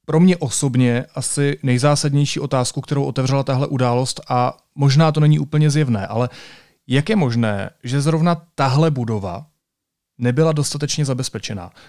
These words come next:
My jsme na záběrech viděli, jak ochranka před těmi protestujícími ustupuje. Jak to, že složky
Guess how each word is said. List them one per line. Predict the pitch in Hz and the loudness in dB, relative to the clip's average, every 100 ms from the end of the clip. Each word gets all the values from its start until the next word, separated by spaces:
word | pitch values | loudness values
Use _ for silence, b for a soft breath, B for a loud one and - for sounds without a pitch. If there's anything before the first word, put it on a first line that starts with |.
| - | -10
My | |
jsme | 110 165 160 b _ | 0 0 0 b _
na | 120 | -4
záběrech | 123 151 156 160 156 - | 0 2 2 0 -2 -4
viděli, | 131 123 131 110 - | -4 -2 -2 -2 -4
jak | 135 - | -6 -6
ochranka | - 135 151 147 151 | -8 -4 0 0 -2
před | 147 147 | -4 -4
těmi | 151 147 | 0 0
protestujícími | 151 - 135 - 139 - 143 143 | 0 -4 -4 -4 -6 -2 0 0
ustupuje. | 139 - 139 - 104 | -4 -8 -8 -8 -4
Jak | 107 170 - | -2 -2 -2
to, | 117 101 - _ - | -4 -4 -8 _ -8
že | 123 139 135 - | -2 0 0 -2
složky | - 147 139 - 156 156 | -6 -2 -2 -2 -2 -2